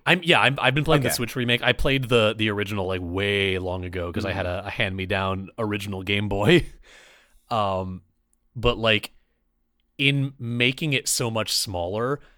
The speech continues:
Speaker 1: the density of, like, stuff to figure out and stuff to stumble upon is so high that, like,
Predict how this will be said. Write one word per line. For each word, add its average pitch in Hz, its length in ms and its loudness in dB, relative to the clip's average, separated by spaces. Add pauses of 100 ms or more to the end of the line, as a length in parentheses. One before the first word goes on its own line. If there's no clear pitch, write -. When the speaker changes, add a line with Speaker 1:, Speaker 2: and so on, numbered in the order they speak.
(160)
Speaker 1:
the 117 160 -2
density 117 720 0
of, 107 160 -2
like, 104 360 -4
stuff - 560 -2
to 107 100 -2
figure 95 420 -2
out 92 280 0
and 98 120 -6
stuff - 360 -4
to - 100 -6
stumble 98 460 -2
upon 113 420 -2
is 104 240 -8
so 98 500 0
high 92 640 -8 (640)
that, 117 180 -2
like, 110 280 -2